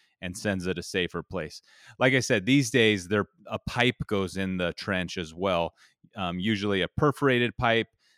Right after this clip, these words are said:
that is both soaking up water that is rising up from the ground and catching water that comes from the top. And there's a lot of ways to do these drains, uh, these systems, I should say, and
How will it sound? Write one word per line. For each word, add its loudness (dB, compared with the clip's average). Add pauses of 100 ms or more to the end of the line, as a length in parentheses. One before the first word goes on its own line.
(160)
that 0
is -4 (800)
both 2
soaking 2
up 0
water 2
that -2 (560)
is -4
rising 4
up -2
from 6
the 4
ground 4 (240)
and -6
catching -2
water 4
that -2
comes -4
from -6
the -2
top. 0 (320)
And 2
there's 4
a 4
lot -2
of 2
ways 2
to -4
do -2
these -2
drains, -4 (480)
uh, -10
these 0
systems, 2
I 2
should -6
say, -2 (100)
and -4